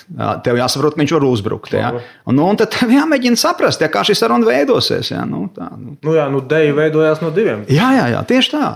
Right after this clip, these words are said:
Speaker 1: tieši tā. Nu, un saruna jau ir tas viss pamats, ja kāpēc vispār, ā, cilvēks ir radīts, jo, ja tā ir mute, tad mēs sarunājamies un prasme sarunāties, nu, vai tu dod uzdevumu, ā, apkopējai vai valsts prezidentam.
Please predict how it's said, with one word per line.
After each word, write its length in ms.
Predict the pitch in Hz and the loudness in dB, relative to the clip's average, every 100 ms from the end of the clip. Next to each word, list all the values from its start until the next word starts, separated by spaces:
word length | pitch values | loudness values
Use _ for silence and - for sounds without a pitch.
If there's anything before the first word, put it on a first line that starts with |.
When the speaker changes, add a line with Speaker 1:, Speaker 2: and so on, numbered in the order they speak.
| - | -2
Speaker 1:
tieši 280 | 202 - | -2 0
tā. 100 | - 117 - - - | -4 -6 -6 -16 -2
Nu, 160 | 170 | 0
un 140 | 247 220 - - | 2 0 -6 -4
saruna 480 | 214 262 240 226 220 | -2 0 2 2 2
jau 160 | 233 | 2
ir 180 | 233 226 | 2 0
tas 220 | - 117 - 120 | 0 -2 0 0
viss 280 | 120 131 - | 0 -2 -2
pamats, 400 | 135 131 107 - | -2 -2 -2 -2
ja 80 | |
kāpēc 320 | 117 127 110 143 | -2 -2 -4 -4
vispār, 320 | 139 104 107 | -4 -2 -2
ā, 300 | 110 113 117 | -2 -4 -6
cilvēks 540 | - 135 120 107 - 113 | -2 0 0 -2 -4 -2
ir 80 | |
radīts, 380 | 117 175 185 - | -2 0 -2 0
jo, 140 | 185 170 - - | 0 0 -4 -10
ja 120 | 135 | -6
tā 220 | 123 123 | -2 -2
ir 100 | 117 | 0
mute, 300 | 127 185 - - | 0 0 -4 -4
tad 160 | 127 | -2
mēs 240 | 120 113 - | 0 0 0
sarunājamies 720 | 170 180 180 165 151 139 - | 0 0 0 2 2 0 0
un 200 | - 123 | 0 -2
prasme 400 | - 151 196 214 | 0 0 0 0
sarunāties, 680 | - 214 214 214 214 220 - - - _ _ | 0 0 2 2 2 0 0 -6 -20 _ _
nu, 160 | 120 139 | 0 2
vai 160 | 123 120 | 2 0
tu 160 | 127 | 0
dod 300 | 117 120 110 | 2 0 0
uzdevumu, 560 | 143 120 113 110 110 113 | 0 2 0 0 0 0
ā, 140 | 117 120 | -2 -2
apkopējai 640 | - - 180 196 190 190 - _ | -2 -2 0 0 2 0 -6 _
vai 200 | 110 113 | -4 -2
valsts 300 | 123 147 - | 0 0 0
prezidentam. 600 | 208 202 113 107 - 101 | 0 0 0 -2 -4 -8